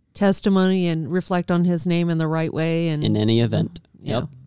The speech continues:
Speaker 1: And the hard, just the hard work, the adversity that you have to be under, and,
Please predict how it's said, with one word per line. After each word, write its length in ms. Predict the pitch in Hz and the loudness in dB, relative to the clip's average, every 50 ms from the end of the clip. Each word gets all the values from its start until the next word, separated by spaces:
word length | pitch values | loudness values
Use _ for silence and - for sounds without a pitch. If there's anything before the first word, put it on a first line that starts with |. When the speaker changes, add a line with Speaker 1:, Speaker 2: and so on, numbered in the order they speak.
| _ _ _ _ _ _ _ _ _ _ _ _ _ _ _ _ - | _ _ _ _ _ _ _ _ _ _ _ _ _ _ _ _ -8
Speaker 1:
And 140 | 202 196 190 | -4 -4 -4
the 60 | 180 | -4
hard, 360 | 175 180 202 196 190 175 170 - | -4 -4 -4 -4 -4 -6 -4 -4
just 240 | 220 233 226 - | -2 -2 -2 0
the 80 | - 180 | 0 0
hard 260 | 170 175 180 180 175 | 0 0 0 0 0
work, 280 | 170 180 185 185 180 _ | -2 -2 -4 -4 -4 _
the 140 | - 180 175 | -4 -2 -2
adversity 800 | 160 151 165 165 170 170 - 175 156 160 156 160 156 156 160 160 - - | -2 -2 -2 -2 -2 -2 -4 -4 -4 -2 -2 -2 -4 -4 -6 -10 -12 -12
that 140 | - - | -10 -8
you 200 | - 160 160 170 | -6 -4 -4 -2
have 180 | 170 165 165 - | -2 -4 -6 -6
to 100 | - 170 | -8 -8
be 200 | 151 156 151 - | -6 -6 -6 -4
under, 380 | 120 175 175 160 160 160 160 160 | -4 -2 -2 -2 -2 -2 -2 -2
and, 300 | 151 151 156 156 156 | -2 -4 -4 -4 -6